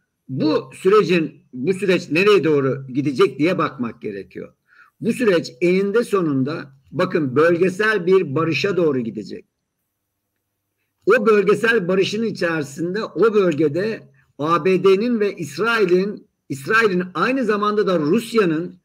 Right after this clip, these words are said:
aslında amaçlarına hizmet eden tarihsel bir süreç işleyecek. Ya bugün şunu sö-, çok açık soruyu şöyle sormak gerekiyor. İsrail, Rusya İsrail'i kınıyor.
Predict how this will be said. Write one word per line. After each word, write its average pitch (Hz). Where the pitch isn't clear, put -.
aslında 196
amaçlarına 196
hizmet 185
eden 208
tarihsel 185
bir 190
süreç 175
işleyecek. 127
Ya 208
bugün 220
şunu 208
sö-, 208
çok 269
açık 208
soruyu 214
şöyle 233
sormak 156
gerekiyor. 120
İsrail, 214
Rusya 233
İsrail'i 226
kınıyor. 254